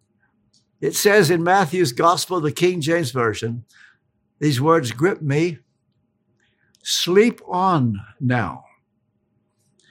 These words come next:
He concluded that not even one, not even one of his disciples would be around to comfort him.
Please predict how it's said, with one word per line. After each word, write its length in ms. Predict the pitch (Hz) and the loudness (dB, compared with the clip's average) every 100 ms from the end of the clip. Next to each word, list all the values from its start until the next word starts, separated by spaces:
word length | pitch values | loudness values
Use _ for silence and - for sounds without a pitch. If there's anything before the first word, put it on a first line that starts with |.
| _ | _
He 160 | - 220 | 0 2
concluded 640 | 247 226 - 262 226 165 | 2 0 0 4 4 4
that 140 | 156 156 | 0 0
not 340 | 175 175 - _ | 2 2 0 _
even 480 | 240 240 240 220 160 | 0 2 0 -2 0
one, 480 | 190 214 143 101 - | 4 4 4 0 -10
not 340 | 165 214 226 | 0 2 2
even 480 | 226 240 190 165 156 | -2 -4 -2 -4 -4
one 680 | 165 226 277 254 151 95 - _ _ - - _ _ _ | -4 -2 4 4 4 -2 -10 _ _ -20 -20 _ _ _
of 160 | 170 170 | 0 2
his 140 | 175 | 2
disciples 840 | - 180 - 208 214 202 123 120 143 | 0 -2 -2 2 2 0 -4 -8 -4
would 260 | 147 131 - | -4 -6 -8
be 140 | 143 185 | 0 2
around 340 | 185 185 190 | 4 2 0
to 80 | 185 | -2
comfort 440 | - 185 156 123 | -2 -4 -4 -4
him. 360 | 113 113 92 | -2 -4 -6